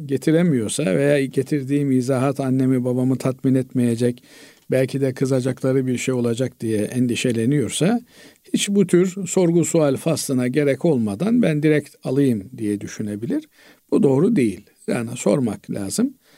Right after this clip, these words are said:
Sormadan haber vermek lazım. "Baba, cebinden işte beş yüz lira aldım, bin lira aldım. Haberin olsun. Benden sebep kimseyi,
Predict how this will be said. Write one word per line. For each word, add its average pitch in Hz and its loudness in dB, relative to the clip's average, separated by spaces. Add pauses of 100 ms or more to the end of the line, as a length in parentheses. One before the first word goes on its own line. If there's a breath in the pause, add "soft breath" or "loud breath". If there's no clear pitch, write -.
(120)
Sormadan 233 2
haber 165 2
vermek 95 -4
lazım. 110 -2
"Baba, 151 0
cebinden 131 0 (420 soft breath)
işte 127 -2
beş 143 -2
yüz 113 -6
lira 101 -4
aldım, 101 -2
bin 127 0
lira 107 -2
aldım. 98 0 (320 soft breath)
Haberin 135 2
olsun. 147 0 (320 soft breath)
Benden 117 2
sebep 123 0
kimseyi, 151 0